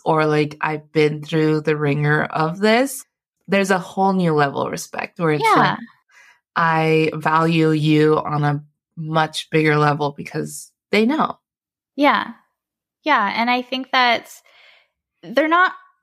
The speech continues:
Speaker 2: I wouldn't say that they're hard to find. Like, there's plenty of them out there, but there's also plenty of clients that are not great and that, like, you, you wouldn't wanna work with.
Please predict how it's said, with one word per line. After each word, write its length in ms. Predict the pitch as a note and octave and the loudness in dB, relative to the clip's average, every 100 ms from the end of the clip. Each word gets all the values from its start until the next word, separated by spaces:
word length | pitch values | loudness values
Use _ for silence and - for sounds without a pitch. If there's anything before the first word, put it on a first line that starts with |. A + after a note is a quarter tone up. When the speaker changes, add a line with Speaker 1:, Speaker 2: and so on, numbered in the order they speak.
| - | -6
Speaker 2:
I 80 | C#4+ | -4
wouldn't 220 | A4+ G#4 | -4 0
say 140 | G4 | 2
that 160 | E4+ D#4+ | 2 0
they're 140 | A#3+ | -2
hard 640 | G#3+ - A3 G3+ G3 G#3 - | -4 -4 0 2 2 0 -4
to 140 | C4 | -8
find. 680 | - G#3 F#3+ G3 G#3 C4 C4 | -2 2 2 2 0 -2 -2
Like, 160 | G#3+ | -2
there's 160 | A3 G#3 | -4 -6
plenty 480 | - G#3 G3 G#3+ A3+ | -6 -2 -2 0 0
of 160 | A3 | 0
them 180 | G#3 G3+ F#3+ | -2 -2 -2
out 340 | F3+ F3+ - | -4 -4 -4
there, 380 | A3+ A#3 C4 C#4+ _ - - _ _ | -2 0 0 -4 _ -20 -20 _ _
but 380 | A3 G#3+ G3+ F3 - _ | 0 2 2 0 -8 _
there's 200 | A#3 A3+ | -2 0
also 400 | A#3 A3+ A3+ C4 | 2 0 0 -2
plenty 540 | B3+ - A3+ G#3 G#3+ G#3 | -2 -2 0 0 0 2
of 320 | F#3+ F#3+ - _ _ _ _ _ - | 2 0 -8 _ _ _ _ _ -12
clients 400 | - G3+ G3 G3 | -4 0 0 0
that 140 | F#3+ | 0
are 120 | F#3+ | 0
not 440 | G3 F#3+ F3+ E3+ - _ _ _ _ F#3 | 0 2 2 2 -2 _ _ _ _ -8
great 360 | F#3 E2+ - - - | -2 -2 -4 -10 -2
and 120 | G3 | 0
that, 100 | F#3 | 0
like, 160 | G3+ G#3 | -4 -6
you, 200 | G3 G3 | -6 -6
you 180 | - G#3 | -2 0
wouldn't 360 | G3+ A3+ G#3 - | 2 2 2 2
wanna 280 | E3+ E3 C#3 | 0 0 -4
work 300 | C3 - - | -6 -8 -10
with. 260 | - - | -10 -10